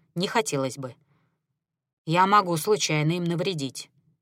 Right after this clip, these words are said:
Изменение кратковременной памяти не влечёт серьёзных последствий, а вот полностью её перекроить. Я не стала спорить, признавая его правоту.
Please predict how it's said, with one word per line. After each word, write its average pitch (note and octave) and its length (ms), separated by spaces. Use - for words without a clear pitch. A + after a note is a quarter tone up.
Изменение F#3 640
кратковременной E3 800
памяти F3 440
не F3 120
влечёт F#3+ 420
серьёзных D3+ 520
последствий, D3 640
а D#3+ 120
вот D3+ 220
полностью G3 640
её C#3 160
перекроить. D3 680
Я A#3 160
не A3+ 140
стала C3+ 320
спорить, F#3 440
признавая D#3+ 500
его D#3 260
правоту. D3+ 500